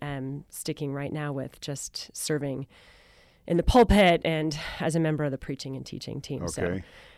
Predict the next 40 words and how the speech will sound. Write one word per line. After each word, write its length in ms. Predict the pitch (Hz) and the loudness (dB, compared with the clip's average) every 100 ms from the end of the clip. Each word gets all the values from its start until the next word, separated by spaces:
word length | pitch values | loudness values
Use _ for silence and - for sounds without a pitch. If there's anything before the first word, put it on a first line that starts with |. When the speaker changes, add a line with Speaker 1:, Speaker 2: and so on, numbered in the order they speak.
| _ | _
Speaker 1:
it's 100 | - | -8
been 120 | 156 | -4
an 140 | 139 139 | -4 -4
exhausting 840 | 135 147 135 - - 160 165 170 - | -4 -4 -4 -6 -4 -2 -2 -4 4
<laughs> 60 | 269 - 453 - - | 4 8 8 8 8
Speaker 2:
Yeah, 220 | - 85 466 392 | 8 8 8 6
exhausting 760 | 107 - 113 113 339 220 - - - | 6 8 8 8 4 4 4 4 4
and 180 | 92 | 4
Speaker 1:
Yes, 400 | 95 247 277 262 | 6 6 8 8
Speaker 2:
exhausting. 140 | - 233 | 6 8
Speaker 1:
and 100 | 285 | 10
along 280 | 302 311 311 | 10 10 10
with 100 | 294 | 10
all 160 | 262 240 | 10 10
that, 200 | 254 233 | 8 8
you 40 | |
know, 100 | 214 | 8
all 120 | 214 | 10
of 60 | 226 | 8
those 160 | 196 - | 6 2
positions 360 | 196 196 196 | 0 2 2
are 80 | 175 | 0
pastoral 420 | 170 165 - 165 | 0 -2 2 0
positions. 480 | 156 160 151 - 143 | 0 -2 -4 -2 -2
So 80 | 175 | 0
it's 140 | 156 185 | 0 2
not 220 | 170 147 | 0 0
just, 400 | 170 147 - - - - _ | -2 -2 -4 -12 -20 -20 _
"Let's 160 | 175 - | 0 2
plan 180 | 190 170 | 2 2
the 60 | |
weekend 320 | 160 156 139 | 0 -2 -4
service," 360 | - 160 143 139 | -2 -2 -2 -4
but 120 | 156 | -2
along 280 | 156 151 151 | 0 0 0
the 60 | 151 | 0
way, 280 | 151 143 143 | -2 -2 -2
you 120 | 147 | -2
know, 180 | 139 139 | -2 -4
you're 320 | 139 135 | -4 -4